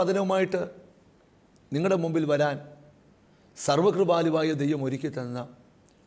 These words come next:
ആ നല്ല സാവകാശത്തിനായിട്ട് ഞാൻ കർത്താവിന് നന്ദി പറയുക. ഓരോ ദിവസവും പല ചാനലുകളിൽ, പല സമയങ്ങളിൽ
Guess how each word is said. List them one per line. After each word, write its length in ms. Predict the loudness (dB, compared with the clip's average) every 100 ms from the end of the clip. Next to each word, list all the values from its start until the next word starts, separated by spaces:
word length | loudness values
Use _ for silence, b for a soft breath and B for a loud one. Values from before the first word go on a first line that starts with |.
| _ -6
ആ 100 | -4
നല്ല 360 | -2 -2 -2 -2 -2
സാവകാശത്തിനായിട്ട് 1040 | -4 -2 -2 -4 -6 -10 -8 -8 -10 -12 -20 _ _ _ -10
ഞാൻ 100 | -10 -8
കർത്താവിന് 420 | -8 -6 -6 -8 -8
നന്ദി 180 | -10 -12
പറയുക. 240 | -14 -18 -20 _ _ _ _ b b b b
ഓരോ 300 | 4 6 6 4
ദിവസവും 340 | 4 4 2 2 0
പല 100 | 2 2 0
ചാനലുകളിൽ, 600 | 0 0 0 0 -2 -4 -8 -14 -20 b b b -4 0
പല 120 | 0 0 -2
സമയങ്ങളിൽ 600 | -2 0 0 -2 -2